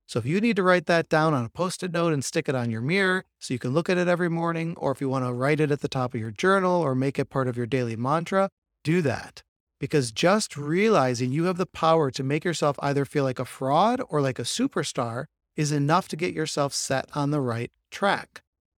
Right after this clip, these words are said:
But let's take it a step further. You need to control the narrative that's in your mind instead of letting your mind control you. I'm gonna repeat that one too. You need to control the narrative that's in your mind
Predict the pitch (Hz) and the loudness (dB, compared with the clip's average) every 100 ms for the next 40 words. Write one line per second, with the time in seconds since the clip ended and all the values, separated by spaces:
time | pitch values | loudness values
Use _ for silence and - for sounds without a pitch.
0 | _ - 147 220 - - 214 175 151 175 | _ -2 2 2 2 -2 -2 -2 -2 -2
1 | 160 - 156 147 - - - _ _ _ | -2 0 2 2 0 -12 -20 _ _ _
2 | _ 139 165 214 240 208 190 180 - 175 | _ -6 0 2 2 0 -2 -4 2 2
3 | 165 151 139 170 214 175 139 127 135 147 | 4 2 4 4 4 4 4 2 0 0
4 | 135 127 127 202 151 131 131 - 135 - | 0 0 2 2 2 0 -4 -6 -4 0
5 | 165 202 151 160 160 151 156 139 123 127 | 2 2 2 0 0 -2 0 0 2 2
6 | 127 131 - 143 - 120 113 113 120 120 | 2 0 -2 -4 -2 -2 -2 -4 -6 -2
7 | 139 160 - - _ _ _ _ _ - | 2 2 0 -8 _ _ _ _ _ -6
8 | 120 127 131 139 131 135 143 143 139 214 | 0 2 2 0 0 0 2 0 -2 0
9 | 160 110 135 123 147 190 190 180 180 185 | 0 -2 -8 -4 0 2 0 -2 -4 -6
10 | 180 - 147 151 151 151 135 135 135 135 | -4 2 4 4 2 2 4 4 2 2
11 | 156 - 127 123 123 127 185 170 123 143 | 0 0 -4 -4 -4 0 2 2 0 -4